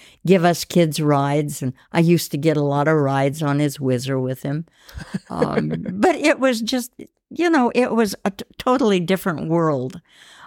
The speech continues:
Speaker 1: where you weren't afraid of your kids, the age differences or anything. Everybody
Speaker 2: Mm.
Speaker 1: was friends.
Speaker 2: Everybody was friends.
Speaker 1: Yeah.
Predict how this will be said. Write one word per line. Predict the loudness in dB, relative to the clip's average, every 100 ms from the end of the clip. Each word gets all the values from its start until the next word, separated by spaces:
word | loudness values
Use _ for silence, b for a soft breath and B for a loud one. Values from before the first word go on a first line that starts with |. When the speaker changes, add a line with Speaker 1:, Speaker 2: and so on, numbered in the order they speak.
| b -6
Speaker 1:
where | -2 0 0 0 -4 -6
you | -12 -10 -6 2 4 4 2 -2
weren't | 0 0 0 -4 -6
afraid | -6 -8 -14 -4 0 2 4 4 2 0 -6 -10 _ _ _ _ _
of | -4
your | -2 -4
kids, | 0 2 4 2 -2 -8 -10 -16 -20 -20 _
the | -8 2 4 6
age | 4 0 -4 0
differences | -2 0 -4 -4 -4 -4 -4
or | -6
anything. | -2 0 0 -4 -6 -6 -2
Everybody | 0 0 2 2 2
Speaker 2:
Mm. |
Speaker 1:
was | 0 -4
friends. | -10 -10 -8 -12 -14 -2
Speaker 2:
Everybody | 0 2 0
was | -2
friends. | -2 -4 -4 -8
Speaker 1:
Yeah. | -10 -8